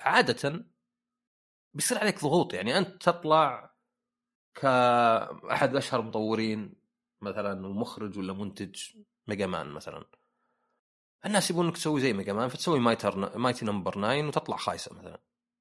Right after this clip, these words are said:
تطلع خايسة لأسباب عدة، منها يمكن الميزانية،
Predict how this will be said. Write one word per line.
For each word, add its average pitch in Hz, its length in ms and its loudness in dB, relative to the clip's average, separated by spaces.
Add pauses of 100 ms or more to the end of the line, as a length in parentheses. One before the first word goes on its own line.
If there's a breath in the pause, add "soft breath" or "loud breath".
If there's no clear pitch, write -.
(440)
تطلع 143 120 0
خايسة 147 320 4
لأسباب 131 340 0
عدة، 92 360 -6
منها 123 200 0
يمكن 107 200 -2
الميزانية، 113 680 0